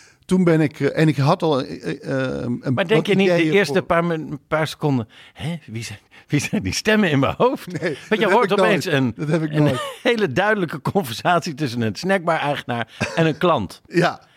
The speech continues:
Speaker 2: En je, nou ja, ik zou <laughs> toch eventjes een beetje zorgen maken.
Speaker 1: <laughs> Nee, maar joh,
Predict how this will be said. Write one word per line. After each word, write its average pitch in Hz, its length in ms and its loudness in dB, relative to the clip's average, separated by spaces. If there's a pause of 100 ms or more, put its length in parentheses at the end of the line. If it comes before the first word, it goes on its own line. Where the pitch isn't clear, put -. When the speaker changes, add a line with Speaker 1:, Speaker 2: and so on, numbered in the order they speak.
Speaker 2:
En 196 160 2
je, 185 100 4 (600)
nou 180 160 0
ja, 156 120 2
ik 156 140 0
zou - 340 -2
<laughs> - 40 -20
toch - 220 0
eventjes 156 560 -2
een 117 60 -4
beetje 156 420 -2
zorgen 180 520 -4
maken. - 640 -6 (360)
Speaker 1:
<laughs> 92 400 -16
Nee, 143 800 0 (260)
maar 131 280 2
joh, 127 280 2